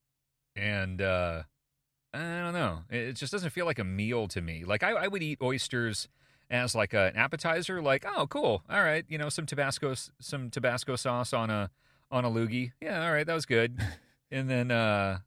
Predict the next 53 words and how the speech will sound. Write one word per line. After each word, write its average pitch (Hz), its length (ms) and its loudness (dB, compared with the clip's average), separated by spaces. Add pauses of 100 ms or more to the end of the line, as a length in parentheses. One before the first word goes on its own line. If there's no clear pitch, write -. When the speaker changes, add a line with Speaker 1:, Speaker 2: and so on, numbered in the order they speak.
Speaker 1:
I'd 160 140 4
order 143 180 4
food. 101 340 -2 (260)
Like, 98 260 -4
you 120 140 -2
know, 101 140 0
I'd 101 100 0
order 98 220 -2
a 87 60 -4
steak 98 340 -2
or 82 120 -6
something 87 240 -8
like 85 180 -6
that. 82 200 -4
I, 90 80 -2
I, 127 240 0
I'd 196 80 -2
be 196 120 -6
cool 202 260 0
with 127 160 2
that, 85 300 0 (400)
but 131 100 -2
I 196 60 -2
don't 359 140 -12
think - 140 -6
of 101 60 -4
oysters 107 400 -4
as 87 140 -4
a 85 60 -6
meal. 82 520 -8 (380)
Do 117 80 0
you, 135 100 0
do 139 60 -4
you 147 140 -2
eat 156 180 -6
'em 156 80 -4
as 151 120 -2
a 156 40 2
Speaker 2:
Well - 20 -2
Speaker 1:
meal, 143 240 -4 (120)
or 117 60 0
are 113 60 0
you 110 120 -2
just 101 180 -8
eating, 98 160 -6
like, 98 140 -2
a - 40 -8
few 98 300 -2
and 90 80 -4
then 90 100 -4
you 90 80 -4
eat 85 140 -6
food? 82 260 -4